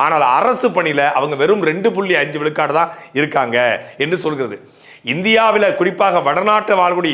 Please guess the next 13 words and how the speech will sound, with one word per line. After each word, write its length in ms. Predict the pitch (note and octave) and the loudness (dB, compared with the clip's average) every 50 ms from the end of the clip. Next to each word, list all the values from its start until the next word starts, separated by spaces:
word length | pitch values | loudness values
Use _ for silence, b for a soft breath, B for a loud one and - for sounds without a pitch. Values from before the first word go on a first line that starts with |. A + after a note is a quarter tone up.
| C3+ B2+ | -4 -6
இஸ்லாமியர்கள் 640 | - - F#3+ F#3 F#3 F3 D#3 C3+ B2 A2+ C3+ D#3 F3 F3+ F3+ F3+ B B B B B B B - B2 | -2 0 0 2 2 0 -2 -4 -2 0 0 0 0 -2 -4 -8 B B B B B B B -6 -4
இங்க 120 | D#3 F#3 G3 | -4 0 0
இருக்கக்கூடிய 300 | G#3 G3+ G#3 A3 G3 - - - D3 | 0 0 0 -2 -2 -2 0 0 0
பழங்குடிகளை 580 | D#3 G3 A3+ A3+ A3+ A#3 G#3+ A3+ G#3+ G#3+ G3 E3 | 2 2 0 0 0 0 2 2 2 2 2 2
விட 100 | D#3 D#3 D#3 C3 G#2+ - - B B B B B _ - | 2 2 0 0 -2 -4 -8 B B B B B _ 0
தாழ்த்தப்பட்டவர்களை 840 | D3 D#3+ G3+ A#3 A3 E3+ - A#3 - - A3+ G#3 - G#3 F#3+ E3+ D3+ | 2 2 2 2 0 -2 -2 -4 0 -2 -4 -2 0 -2 0 0 0
விட 300 | D3 D#3 D#3+ D3+ C#3+ - - | 0 0 0 0 0 -2 -2
மிக 180 | D3 D#3 D3 | -2 -2 -2
மோசமான 720 | C3 B2+ C#3+ F3+ A3+ A3 G#3+ - A3+ A3 A3 G#3+ G#3+ F#3+ | 0 0 2 2 2 2 0 0 2 2 2 2 2 0
முறையில் 360 | D#3+ D#3 D#3 D#3 D#3 F#3+ A3+ G#3 B B B B B _ D3+ | -2 0 -2 -2 0 -2 -4 -4 B B B B B _ -2
கல்வியிலும் 560 | C#3+ D#3+ G3+ G#3 G3 G3+ F3+ F3+ F#3+ G#3 F#3+ - | 0 0 0 0 0 0 0 0 -2 -2 -2 0
பொருளாதாரத்திலும் 760 | E3+ E3 F3 F#3+ G3 G3 F#3+ F3 E3+ D#3+ D#3 - G3 F#3+ D#3+ | 0 0 2 4 2 2 4 2 2 0 -2 -4 -6 -6 -4
இருக்கிறார்கள். 600 | D3+ D#3 D3+ D#3 D3+ C3+ B2 A2+ C3+ C#3 B2+ | -4 -4 -2 0 0 0 0 0 -2 -4 -4